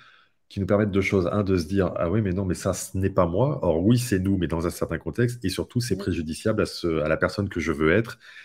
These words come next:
Speaker 1: et à la bonne qualité des relations que je peux avoir avec les autres.
Speaker 2: Et tu vas te rendre, enfin, tu peux aussi te rendre compte, enfin, je pense que ça arrive à tout le monde.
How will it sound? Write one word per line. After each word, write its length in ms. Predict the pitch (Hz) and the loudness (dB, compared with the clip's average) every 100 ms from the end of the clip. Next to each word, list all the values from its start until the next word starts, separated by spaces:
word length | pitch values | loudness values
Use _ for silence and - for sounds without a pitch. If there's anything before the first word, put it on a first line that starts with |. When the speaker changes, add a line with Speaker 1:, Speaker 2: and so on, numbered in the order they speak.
| - _ | -20 _
Speaker 1:
et 80 | 87 | 0
à 20 | |
la 60 | 85 | 2
bonne 160 | 85 90 | 2 2
qualité 340 | 87 80 104 | -2 -2 -2
des 100 | 98 | -2
relations 360 | 82 78 - 98 | 0 -2 -4 -10
que 60 | |
je 60 | - | -8
peux 80 | 90 | -6
avoir 160 | 80 82 | -4 -4
avec 160 | 80 | -4
les 160 | 80 - | -8 -10
autres. 240 | - _ _ _ - | -18 _ _ _ -8
Speaker 2:
Et 100 | 208 | -4
tu 140 | 208 | 0
vas 100 | 185 | 0
te 100 | 180 | -2
rendre, 160 | 196 190 | -6 -6
enfin, 180 | 175 | -8
tu 140 | 165 175 | -8 -8
peux 160 | - | -4
aussi 200 | 180 180 | -4 -6
te 80 | 220 | -10
rendre 160 | 175 170 | -8 -6
compte, 160 | 233 | -6
enfin, 100 | 233 | -8
je 80 | 160 | -8
pense 160 | 175 170 | -10 -12
que 80 | 160 | -12
ça 160 | 165 | -8
arrive 200 | 151 156 | -6 -6
à 100 | 151 | -8
tout 200 | 151 - | -10 -6
le 60 | 196 | -4
monde. 320 | 214 214 151 | -4 -4 -8